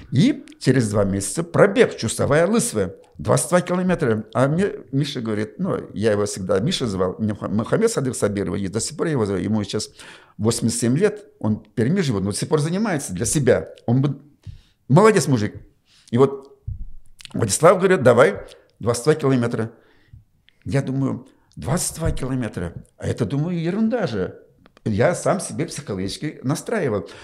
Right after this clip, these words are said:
А почему опять двадцать два? Отец у меня убежал из плена, двадцать километров бегал.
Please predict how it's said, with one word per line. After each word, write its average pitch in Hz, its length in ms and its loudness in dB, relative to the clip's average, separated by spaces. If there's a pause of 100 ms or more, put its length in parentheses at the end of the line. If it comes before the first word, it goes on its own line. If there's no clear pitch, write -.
(340)
А 110 80 0
почему 240 380 4
опять 175 320 6
двадцать 143 300 -2
два? 107 260 2 (260)
Отец 226 420 4
у 190 40 0
меня 156 220 2
убежал 147 400 2
из 139 120 -2
плена, 123 280 0
двадцать 113 420 0
километров 151 400 -2
бегал. 107 340 -2